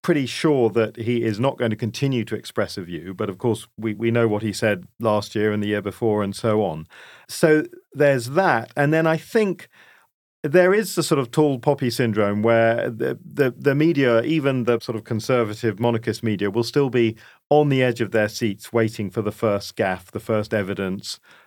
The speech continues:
that he's, he's not, you know, lived up to his, uh, frankly, um, sort of impossible, uh, shoes that he has to fill. And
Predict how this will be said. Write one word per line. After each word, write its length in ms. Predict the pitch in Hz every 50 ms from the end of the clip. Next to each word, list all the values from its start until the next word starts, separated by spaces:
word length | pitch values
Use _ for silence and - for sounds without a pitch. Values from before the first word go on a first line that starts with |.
| _ _
that 300 | - 107 98 95 - -
he's, 400 | - 101 107 101 95 90 90 - - -
he's 300 | 95 104 107 101 82 104
not, 320 | 110 110 - - - - - -
you 200 | 135 127 117 107
know, 140 | 98 101
lived 340 | 104 98 107 110 95 - -
up 220 | 117 107 104 - -
to 100 | - 104
his, 380 | 87 101 101 98 90 - - - -
uh, 220 | - 95 92 92 95 -
frankly, 560 | - - 123 117 113 104 98 95 95 - -
um, 280 | - 110 101 95 95 92 - - - _
sort 120 | - 110 98
of 60 | 98
impossible, 840 | 107 104 - - 135 123 - - 110 - 107 101 98 95 92 90 _ _ _ - _ _ -
uh, 200 | 113 104 101 104
shoes 360 | 110 - - 135 120 113 98
that 80 | 101 104
he 80 | 101
has 200 | 98 110 104 -
to 100 | - -
fill. 520 | - - - 127 113 95 85 87 90 90 - _ - - - - _
And 460 | - 175 180 190 196 190 190 180 -